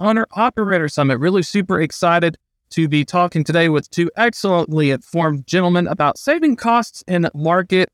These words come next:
uncertainty. Joining me, of course, is Todd Kocha, founder and president, C E O of Crown Source, as well as Tyler Harded, Chief Product Officer at T T N Fleet Solutions. Gentlemen, welcome. Thank you so much for coming on, talking about saving costs.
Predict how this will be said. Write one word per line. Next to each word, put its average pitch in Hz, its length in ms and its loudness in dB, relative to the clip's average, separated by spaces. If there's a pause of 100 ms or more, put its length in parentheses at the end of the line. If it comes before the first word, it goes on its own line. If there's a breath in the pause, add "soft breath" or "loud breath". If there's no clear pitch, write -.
uncertainty. 156 840 -2
Joining 151 300 2
me, 151 140 2
of 113 160 -4
course, 165 320 0 (340)
is 143 400 0
Todd 156 340 -2
Kocha, 165 380 -2
founder 160 300 2
and 143 100 -4
president, 160 420 0
C 180 300 0
E 160 80 0
O 170 100 0
of 156 320 0 (300)
Crown 240 260 2
Source, 254 480 0
as 190 220 -2
well 226 180 2
as 208 160 -2 (140)
Tyler 190 340 0 (140)
Harded, 170 320 0
Chief 143 180 -2
Product 143 320 0
Officer 143 540 0 (320 soft breath)
at 135 200 0 (120)
T 156 160 0
T 151 240 0
N 135 280 0
Fleet 139 340 -4
Solutions. 131 520 -2
Gentlemen, 196 380 0 (260)
welcome. 226 500 0
Thank 254 260 0
you 233 40 0
so 226 140 -2
much 220 160 0
for 190 120 0
coming 202 380 0
on, 190 280 2
talking 185 340 0
about 175 160 0
saving 175 400 0
costs. - 580 -2